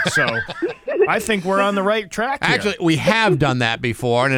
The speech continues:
Speaker 3: it, it sometimes works out okay. But, but you're, what we do know, uh, uh,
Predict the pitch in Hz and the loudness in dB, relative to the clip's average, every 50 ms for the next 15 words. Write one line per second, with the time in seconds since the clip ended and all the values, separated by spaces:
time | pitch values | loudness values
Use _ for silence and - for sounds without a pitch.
0 | 131 107 131 156 151 147 - - 185 170 - 190 170 165 135 156 170 165 151 - | -2 -2 -2 -2 -2 -2 0 0 0 2 2 0 0 2 2 2 2 2 2 2
1 | 175 151 151 147 143 127 - - 156 143 113 90 85 175 170 - - 156 202 208 | 0 2 2 2 0 0 0 0 0 0 0 -2 0 -2 -2 -2 0 -2 -2 -2
2 | - 196 202 233 240 240 - - 190 190 196 220 208 214 185 156 269 311 311 262 | 0 2 2 4 4 2 0 -2 -4 0 0 2 2 2 2 2 2 2 4 4
3 | 226 185 170 165 165 165 - - 151 151 | 4 2 2 2 0 -4 -4 -2 -4 -4